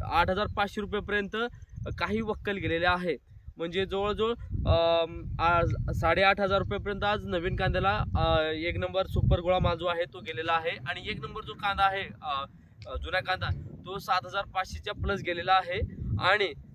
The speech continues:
अ, तीन नंबर कांदा जो आहे सहा हजारच्या वरती गेलेला आहे. म्हणजे एकंदरीत पाहिला असता जुन्या कांद्याचा पण बाजारभाव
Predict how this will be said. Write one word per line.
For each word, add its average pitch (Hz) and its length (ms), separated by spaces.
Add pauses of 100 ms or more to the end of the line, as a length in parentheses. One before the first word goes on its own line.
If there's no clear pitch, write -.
अ, 151 220
तीन 185 220
नंबर 196 220
कांदा 185 260
जो 180 120
आहे 185 320
सहा 175 320
हजारच्या 175 400
वरती 165 260
गेलेला 160 280
आहे. 165 180
म्हणजे 165 280
एकंदरीत 196 560
पाहिला 196 220
असता 208 320
जुन्या 185 360
कांद्याचा 180 280
पण 170 200
बाजारभाव 165 400